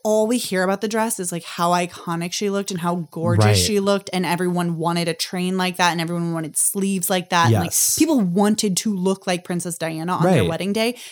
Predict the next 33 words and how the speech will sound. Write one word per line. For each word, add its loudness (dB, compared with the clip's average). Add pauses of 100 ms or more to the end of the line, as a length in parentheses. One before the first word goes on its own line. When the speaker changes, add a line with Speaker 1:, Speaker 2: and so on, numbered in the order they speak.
(200)
Speaker 1:
And 0
I 0 (120)
loved 2
that -2 (180)
that 2
moment -2
for -8
her -4
was, -4 (160)
"I'm 0
gonna 2
look -4
so -2 (160)
fucking -6 (140)
awful." -12
Like, 4
Speaker 2:
Yeah. -6 (320)
Speaker 1:
I 2
cannot -2
stand -2
the -4
way 0
that -4
I -4
look -12
on -6
my -8
wedding -8
day. -4 (260)
I've, 2 (220)
she 0 (100)
is 4 (100)
iconic. 0